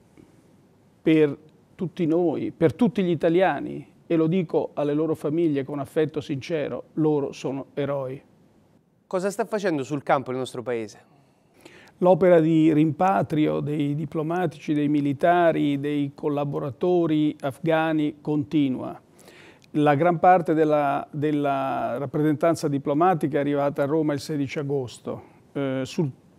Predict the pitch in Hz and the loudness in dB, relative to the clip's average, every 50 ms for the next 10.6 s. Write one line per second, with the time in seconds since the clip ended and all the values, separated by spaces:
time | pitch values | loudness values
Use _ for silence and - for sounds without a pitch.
0 | - _ 220 196 190 202 196 - - 160 143 - - 135 - 151 139 143 151 139 | -2 _ 6 6 6 6 2 0 -2 -4 -4 -4 -8 -6 -4 -4 -2 -2 -2 -2
1 | - 170 160 156 156 147 143 143 143 135 - - - 165 170 160 160 156 151 147 | 0 2 2 4 2 2 0 -2 -2 -4 -6 2 4 6 6 6 4 2 0 0
2 | 143 139 135 - 156 160 165 165 160 147 147 147 - - - 165 165 165 156 139 | 0 -2 0 2 2 2 4 2 2 2 2 0 -2 -2 0 2 2 2 4 2
3 | 143 143 139 139 139 - 151 143 147 147 143 139 127 - - - 143 143 147 143 | 0 0 0 -2 -2 -2 -2 0 0 0 -2 -2 -4 -6 -8 -6 -4 -2 -2 -2
4 | 143 156 139 131 160 143 135 131 113 - 143 175 - - - - - - - - | -2 -4 -4 -2 -2 -2 0 -2 -4 -4 -4 -4 -4 -8 -20 -20 -20 -20 -20 -20
5 | - _ - 185 180 170 147 160 156 160 170 185 175 165 156 160 156 156 143 - | -20 _ 4 6 8 8 8 4 4 4 4 6 6 6 4 4 4 2 2 4
6 | 208 196 180 147 143 143 131 127 139 123 113 - - - _ _ _ _ _ _ | 4 4 4 2 0 -2 -4 -4 -4 -6 -10 -12 -20 -20 _ _ _ _ _ _
7 | _ _ _ _ _ - 165 151 151 143 156 - - 170 147 - - - 196 190 | _ _ _ _ _ -2 0 0 2 2 0 0 0 -2 -2 -2 0 4 4 6
8 | 180 156 143 143 143 - 139 135 143 151 156 175 185 175 - 151 147 143 151 147 | 6 4 2 0 -2 -4 -4 -2 0 2 4 4 4 2 2 0 -2 -2 -2 -4
9 | 131 - - 135 123 139 131 - - 151 131 - 139 135 156 160 151 147 135 147 | -4 -4 -6 -4 -4 -4 -6 -4 -8 -8 -4 -4 -2 -2 -2 -2 -4 -4 -6 -8
10 | 139 - - 143 135 135 135 143 160 185 180 | -10 -8 -8 -8 -8 -6 -2 -2 -2 -2 -2